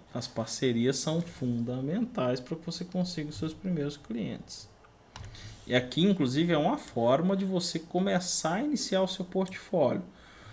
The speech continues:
Seu portfólio você pode gerar com os projetos que vocês fazem nos cursos, nas, ah, nas, nos nossos eventos, né? Ou seja, você que fez. Não é pra uso profissional,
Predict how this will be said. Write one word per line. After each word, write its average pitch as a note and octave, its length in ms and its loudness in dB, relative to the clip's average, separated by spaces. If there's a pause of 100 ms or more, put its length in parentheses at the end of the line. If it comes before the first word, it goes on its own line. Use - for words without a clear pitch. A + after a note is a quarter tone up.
Seu - 180 4
portfólio G3+ 520 6
você F3 220 0
pode E3+ 360 2
gerar C3 640 4 (320)
com D#3+ 180 2
os D3+ 160 0
projetos D3 520 2
que - 100 -8
vocês E3 260 0
fazem B2 360 0
nos C3 260 0
cursos, - 840 0 (480)
nas, A#2 1040 0
ah, A2+ 420 -2 (380)
nas, A#2+ 320 -2
nos B2 240 0
nossos A#2+ 320 -2
eventos, D#3 640 -2
né? D#3 220 -2
Ou B2 160 -4
seja, A#2 260 -2
você A3+ 300 -2
que - 80 0
fez. - 440 -2
Não E3 280 8
é A#2 120 4
pra D#3+ 240 0
uso C3 220 2
profissional, D#3 720 -2